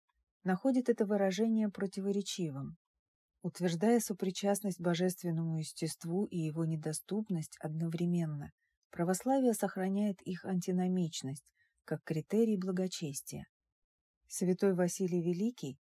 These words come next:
противополагает действие энергий их непознаваемой сущности. Мы же утверждаем – что познаём Бога нашего по действованиям,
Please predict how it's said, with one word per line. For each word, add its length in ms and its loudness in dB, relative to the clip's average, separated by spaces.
противополагает 1120 2
действие 640 0
энергий 560 0
их 260 -2
непознаваемой 920 2
сущности. 760 -6
Мы 220 6
же 140 2
утверждаем – 880 -2
что 220 -4
познаём 560 4
Бога 320 4
нашего 540 -2
по 180 -2
действованиям, 1000 -4